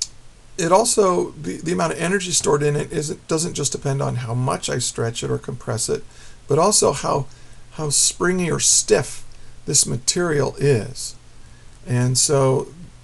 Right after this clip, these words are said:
those are the two things, the nature of the material, how stiff the material is, and how much you actually stretch or compress the material. So elastic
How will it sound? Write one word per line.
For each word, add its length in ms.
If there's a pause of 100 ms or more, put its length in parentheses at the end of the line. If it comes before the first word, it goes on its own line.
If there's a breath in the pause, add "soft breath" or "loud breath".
(160)
those 300
are 40
the 100
two 160
things, 240
the 100
nature 360
of 60
the 60
material, 540
how 120
stiff 380
the 60
material 500
is, 280 (440 loud breath)
and 320
how 220
much 460
you 160
actually 460
stretch 460
or 20
compress 500
the 80
material. 540 (920 loud breath)
So 460 (680 loud breath)
elastic 880